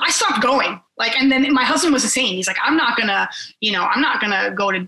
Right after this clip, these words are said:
to, to lunch with them. They make me feel really uncomfortable." I thought, "Wow, if you're treating a waitress like that, how are you treating your employees? How are you treating," you know, I wouldn't do, like, maybe that's not mentorship, but I'm like, "I wouldn't do business with you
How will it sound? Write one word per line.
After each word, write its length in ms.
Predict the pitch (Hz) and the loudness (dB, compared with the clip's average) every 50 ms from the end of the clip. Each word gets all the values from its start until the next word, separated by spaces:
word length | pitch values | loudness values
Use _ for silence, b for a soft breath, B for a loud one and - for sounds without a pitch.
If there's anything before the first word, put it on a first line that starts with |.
| _ - | _ -8
to, 300 | - - 202 190 175 - | -6 -4 -2 -2 -4 -4
to 160 | - - 196 175 | -6 -4 -4 -2
lunch 240 | 170 214 285 277 285 | 0 0 0 2 0
with 100 | 262 190 | 0 -2
them. 140 | 190 185 202 | -2 -2 0
They 120 | 214 214 | 0 0
make 200 | 220 226 226 - | 0 0 0 0
me 100 | 240 226 | 0 0
feel 160 | - - 208 196 | 0 -2 -2 -2
really 200 | 208 208 202 190 | -2 -2 -2 -2
uncomfortable." 420 | 180 - 247 320 302 277 226 202 | -2 -2 0 0 0 0 0 0
I 80 | 196 202 | 0 0
thought, 220 | - 233 262 277 | 0 -2 0 0
"Wow, 100 | - - - | 0 0 -2
if 120 | - - | 0 0
you're 160 | 269 349 466 | 0 0 0
treating 320 | - - - 571 554 466 311 | 0 0 0 0 0 0 0
a 120 | 226 190 | 0 -2
waitress 560 | 196 214 185 - 214 - - 294 311 - - | -2 -4 -4 -4 -2 -2 -2 -2 0 0 0
like 200 | 320 320 320 320 | 0 -2 -2 -2
that, 300 | - 339 381 508 640 605 - - - _ _ _ _ _ _ _ _ _ _ _ - | -2 0 0 0 0 -2 -4 -8 -14 _ _ _ _ _ _ _ _ _ _ _ -8
how 240 | - - - 233 - | -4 0 0 2 2
are 120 | 220 453 | 2 2
you 180 | 415 330 320 285 | 2 2 2 2
treating 340 | - - 285 277 269 254 | 2 2 2 4 4 2
your 160 | 247 214 208 190 | 2 2 0 -2
employees? 760 | 190 185 - - 196 196 202 220 285 330 277 220 202 - - | -4 -4 -4 -2 -2 0 0 2 2 2 2 2 0 -2 -2
How 180 | - - 277 | -2 -2 0
are 100 | 349 392 | 0 2
you 160 | 359 277 247 214 | 2 2 0 0
treating," 540 | - - 247 240 220 220 208 202 202 190 B B B B B B B B - | 0 0 0 0 0 0 -2 -2 -4 -8 B B B B B B B B -6
you 120 | 220 226 214 | -2 -2 0
know, 120 | 196 185 - 214 | 0 0 0 0
I 80 | 349 | 0
wouldn't 260 | 349 440 - 202 311 | 2 2 2 4 4
do, 200 | 240 277 277 277 277 | 4 4 4 4 2
like, 220 | 269 262 233 - | 2 2 2 2
maybe 180 | 262 339 349 285 | 2 4 4 4
that's 200 | 269 240 - - | 2 2 0 0
not 200 | 208 185 196 208 | -2 -2 0 0
mentorship, 560 | 262 381 339 - 277 247 - - 214 208 - | 0 0 2 2 2 0 0 0 -2 -2 -2
but 100 | 226 214 | -2 -2
I'm 100 | 220 214 | 0 0
like, 120 | 202 196 - 208 | -2 -2 -2 0
"I 100 | 269 359 | 0 0
wouldn't 220 | 415 415 330 277 | 2 2 2 4
do 120 | - 254 208 | 4 2 2
business 460 | 180 240 277 277 294 320 294 285 - | 2 2 0 2 2 2 2 2 0
with 200 | 220 208 - - | -2 -2 -2 -2
you 440 | 214 202 185 180 180 180 180 185 | -2 -2 0 0 0 0 -2 -2